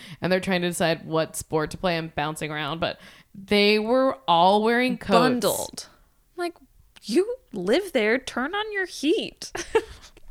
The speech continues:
Speaker 1: Do you think they just have a cold for filming?
Speaker 2: Y-, or, like, or they're truly in regular weather and they just like to wear that stuff because they think it's trendy.
Speaker 1: I guess they're so skinny,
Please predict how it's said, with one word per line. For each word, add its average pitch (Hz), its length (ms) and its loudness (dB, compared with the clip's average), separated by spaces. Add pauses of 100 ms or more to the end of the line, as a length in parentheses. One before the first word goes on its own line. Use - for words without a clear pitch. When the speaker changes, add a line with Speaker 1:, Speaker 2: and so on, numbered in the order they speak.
(380)
Speaker 1:
Do 262 120 -2
you 269 60 -4
think 349 180 -2
they 415 100 0
just 370 120 -2
have 359 120 0
a - 40 -4
cold 208 320 0
for 240 120 -4
filming? 220 600 -2 (260)
Speaker 2:
Y-, 214 220 -12 (140)
or, 277 340 4
like, 226 520 0 (760)
or 247 180 8
they're 277 220 2
truly 208 880 0 (640)
in 202 240 -2
regular 190 380 2
weather 170 340 2
and 175 200 -6
they 175 120 -2
just 170 240 -6
like 170 220 -2
to - 100 -8
wear 165 320 -2
that 127 240 -10
stuff - 260 -6
because 170 240 -10
they 165 140 -6
think 160 180 -10
it's - 140 -10
trendy. - 520 -10 (200)
Speaker 1:
I 208 100 -8
guess 247 240 -6
they're 339 160 -6
so - 580 -8
skinny, - 600 -16